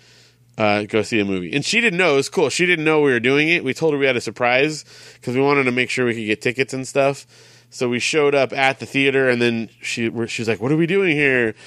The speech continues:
And then she saw the, you know, the movie listing and saw the picture, and she just started flipping out.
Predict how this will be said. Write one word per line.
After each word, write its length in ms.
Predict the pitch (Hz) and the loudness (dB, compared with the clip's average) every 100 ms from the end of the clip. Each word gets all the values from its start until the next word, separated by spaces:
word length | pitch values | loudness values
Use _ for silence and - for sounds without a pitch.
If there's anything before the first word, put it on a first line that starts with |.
| - - | -20 -16
And 80 | - | -4
then 100 | 117 | -4
she 140 | - | -2
saw 380 | 113 135 123 120 | -4 0 2 4
the, 340 | 117 110 104 92 | 4 2 2 0
you 100 | 117 | -2
know, 80 | 104 | -4
the 80 | 104 | -2
movie 300 | 117 120 120 | -2 -2 0
listing 400 | 117 113 120 113 | -2 -2 -6 -4
and 100 | 101 | 0
saw 100 | 113 | 0
the 100 | 104 | 0
picture, 400 | 120 107 - 113 | -4 -4 -2 -2
and 100 | 101 | -2
she 180 | - 98 | -4 -4
just 160 | 87 | -4
started 220 | - 92 85 | -4 -4 -2
flipping 320 | - 98 92 | -4 -2 0
out. 260 | 90 87 | 0 0